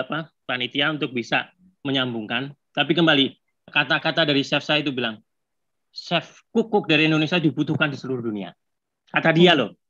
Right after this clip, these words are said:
Speaker 1: kata dia ngomong ke saya, karena dia tahu tentang Indonesia.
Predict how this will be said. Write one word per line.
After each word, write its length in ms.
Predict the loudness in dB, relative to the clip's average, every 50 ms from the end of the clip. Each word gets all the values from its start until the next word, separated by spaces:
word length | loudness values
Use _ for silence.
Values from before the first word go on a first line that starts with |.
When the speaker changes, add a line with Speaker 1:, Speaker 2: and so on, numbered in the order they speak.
| _ _ _ _ _ _
Speaker 1:
kata 240 | -4 -2 0 2 4
dia 360 | 4 6 4 4 4 0 -4 _ _ _ _ _ -4
ngomong 280 | 0 2 2 2 2 0
ke 40 | -2
saya, 320 | 0 0 2 2 2 0
karena 200 | 0 0 0 2
dia 160 | 2 2 2
tahu 240 | 2 0 0 0 -2
tentang 200 | -4 -2 -2 -2
Indonesia. 560 | -2 -2 -4 -4 -4 -6 -6 -6 -6 -6 -6